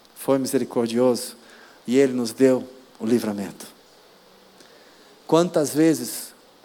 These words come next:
veio o choro, veio o medo, veio o desespero, veio a ansiedade,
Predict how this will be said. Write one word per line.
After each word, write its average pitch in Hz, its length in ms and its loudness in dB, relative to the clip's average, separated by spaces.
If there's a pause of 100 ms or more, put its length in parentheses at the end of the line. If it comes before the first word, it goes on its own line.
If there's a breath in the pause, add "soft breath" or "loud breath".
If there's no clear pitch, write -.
(400)
veio 160 260 6
o - 20 2
choro, 185 600 4 (320)
veio 165 240 2
o 160 40 0
medo, 165 560 2 (320 loud breath)
veio 151 140 4
o - 20 4
desespero, 156 680 0 (240 loud breath)
veio 147 180 -2
a - 20 0
ansiedade, 151 680 -2